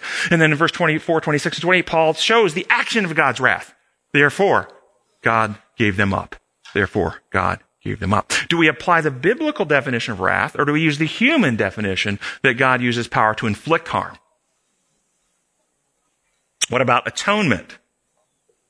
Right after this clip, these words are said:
Do we apply the modern meaning of the word, appeasement, payment of some kind, to make amends in some way?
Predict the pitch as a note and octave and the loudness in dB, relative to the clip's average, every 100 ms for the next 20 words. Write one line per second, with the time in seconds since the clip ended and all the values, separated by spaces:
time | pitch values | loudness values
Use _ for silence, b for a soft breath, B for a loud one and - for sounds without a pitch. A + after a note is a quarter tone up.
0 | _ _ _ - A2+ C3 C3 - C3 B2+ | _ _ _ -4 0 2 0 2 0 2
1 | A#2+ B2 C3 C#3 C#3 C#3 C#3+ D#3+ F3+ F3 | 2 2 4 4 4 4 4 4 2 0
2 | F#3 F#3 G3+ B3 A3+ - A#2+ C3 D3 G3+ | 2 6 8 6 4 -2 -2 0 0 -2
3 | G#3+ - A#2 D#3+ G3 F#3 G#3 F#3+ F3+ E3+ | -2 -4 -2 2 2 0 -4 -2 2 4
4 | G#3 B3 - A2 C3 D#3+ D3 D#3 G3+ G3+ | 4 0 0 2 2 2 4 6 4 0
5 | G3+ G3 G3 G3 G#3 | -2 0 0 2 2